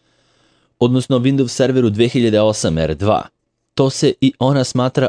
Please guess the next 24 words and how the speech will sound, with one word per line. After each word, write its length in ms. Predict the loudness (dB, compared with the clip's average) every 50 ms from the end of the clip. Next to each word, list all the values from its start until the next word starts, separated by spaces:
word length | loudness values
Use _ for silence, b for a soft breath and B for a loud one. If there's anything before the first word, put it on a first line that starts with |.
| -2
odličnom 560 | 0 0 0 2 2 0 -2 0 -2 -2 0 0
za 100 | 0 -2
pohađanje, 640 | -2 -4 -4 -2 -4 -4 -2 -2 -2 -2 -2 -4 -6 _ _ _ _ _ _ _ _
ukoliko 440 | -4 0 2 2 2 2 2 0 -2
kandidat 460 | 0 0 0 2 2 2 0 -2 -2 -4
želi 300 | -2 0 0 0 2 2
da 100 | 0 0
polože 420 | 0 0 0 0 0 0 0 -2 -4 -2
ispit 360 | -2 -4 -4 -2 -4 -6 -6 -4
broj 400 | -2 0 2 2 2 2 0 -2 _ _
šesto 400 | -4 -2 0 -2 -2 -2 -4 -6
četrdeset 800 | -6 -6 -8 -8 -4 0 0 0 0 0 -4 -8 -12 -14 _ _ _ _ _ _ _ _ _ _ _ _ _
i 100 | -2 0
tako 260 | 0 0 -2 -2 -2
stekne 400 | -2 -2 -2 -2 -2 -2 -2 -4 -4 -2
M 180 | -2 -2 -2 -2
C 240 | -4 -4 -2 -4 -2 -2
S 260 | -2 -2 -2 -4 -8 -6 -2
A 140 | -2 -2 -2
sertifikat, 760 | -2 -4 -4 -4 -4 -4 -4 -4 -4 -2 -2 -4 -4 -6 _ _ _ _ _ _ _ _ _ _ _ _ _ _ _ _ _ _
Microsoft 680 | -4 -2 -2 -2 -2 -2 -4 -2 -2 -4 -4 -4 -6 -10
Certified 680 | -6 -4 -2 -2 0 -2 -2 -2 -2 -2 -2 -2 -2 -4
Solutions 680 | -4 -2 0 0 0 0 0 -2 -2 -2 -4 -6 -6 -4
Associate. 840 | -4 -4 -2 -2 -2 -2 -2 -2 -2 0 0 -2 -2 -6 _ _